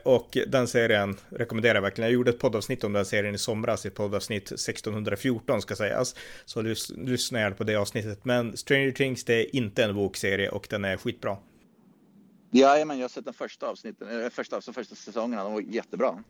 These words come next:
Speaker 1: Mm.
Speaker 2: Bra
Speaker 1: Ja.
Speaker 2: musik.
Speaker 1: Ja, nå-, hade vi något mer?
Speaker 2: Eh, jag tänkte bara nämna att för första gången nu, det, det är väldigt stor möjlighet nu att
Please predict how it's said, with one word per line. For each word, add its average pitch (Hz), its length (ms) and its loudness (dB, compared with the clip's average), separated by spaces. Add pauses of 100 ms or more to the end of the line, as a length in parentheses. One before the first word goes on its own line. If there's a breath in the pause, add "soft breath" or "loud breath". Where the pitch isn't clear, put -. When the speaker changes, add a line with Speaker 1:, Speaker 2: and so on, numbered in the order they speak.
Speaker 1:
Mm. 117 240 -2 (840 loud breath)
Speaker 2:
Bra 110 140 0
Speaker 1:
Ja. 185 120 4
Speaker 2:
musik. - 160 -2 (340 loud breath)
Speaker 1:
Ja, 160 280 6
nå-, 165 160 4
hade 156 200 4
vi 156 60 4
något 160 80 4
mer? 160 160 2 (880 loud breath)
Speaker 2:
Eh, 175 80 8
jag 180 180 10
tänkte 190 180 -2
bara 180 160 0
nämna 170 260 -8
att 165 80 -8
för - 160 -12
första 170 320 -10
gången 160 280 -10
nu, 170 140 -4
det, 160 100 -6
det 147 360 0 (320)
är 123 220 -4
väldigt 131 360 2
stor 143 260 0
möjlighet 135 540 0
nu 131 100 -4
att 127 140 0